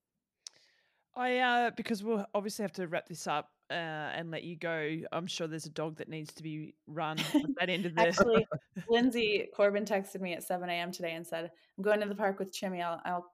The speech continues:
Speaker 2: come pick up Flynn." So we just, like, threw Flynn out the door <laughs> and Lindsay took him, which is amazing. <laughs>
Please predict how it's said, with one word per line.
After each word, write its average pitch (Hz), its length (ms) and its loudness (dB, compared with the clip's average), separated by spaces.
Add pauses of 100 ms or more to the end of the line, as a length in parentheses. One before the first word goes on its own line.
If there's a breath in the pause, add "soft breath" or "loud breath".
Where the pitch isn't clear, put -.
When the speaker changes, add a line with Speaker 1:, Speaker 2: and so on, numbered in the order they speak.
(140)
Speaker 2:
come 196 180 -4
pick 196 140 -6
up 175 180 -2
Flynn." 170 380 -4
So 196 180 2
we 190 80 4
just, 196 220 -2
like, 170 300 -6
threw 202 160 4
Flynn 196 220 -2
out 180 140 0
the 180 80 -4
door 170 440 0
<laughs> - 260 -2
and 320 220 8
Lindsay 226 360 0
took 214 220 -6
him, 202 180 -2
which 185 180 -8
is 185 120 -6
amazing. 170 500 -6
<laughs> - 40 0